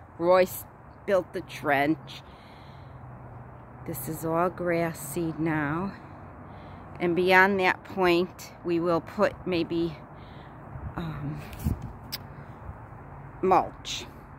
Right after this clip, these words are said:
So I planted the grass. This has been built up. There was a pond right here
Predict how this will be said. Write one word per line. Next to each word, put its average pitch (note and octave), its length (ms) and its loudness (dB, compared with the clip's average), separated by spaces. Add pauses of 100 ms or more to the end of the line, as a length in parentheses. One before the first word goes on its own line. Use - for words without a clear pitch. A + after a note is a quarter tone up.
(280)
So D3 240 0
I D3+ 80 6
planted F#3+ 520 2
the B3 100 6
grass. F#3 840 6 (640)
This F#3 240 -4
has G3 120 -4
been A3 260 2
built G#3 400 2
up. F3 380 6 (580)
There F3 120 -2
was F#3 240 2
a F3 60 -4
pond A#3+ 680 6
right G3 280 2
here F#3 560 -2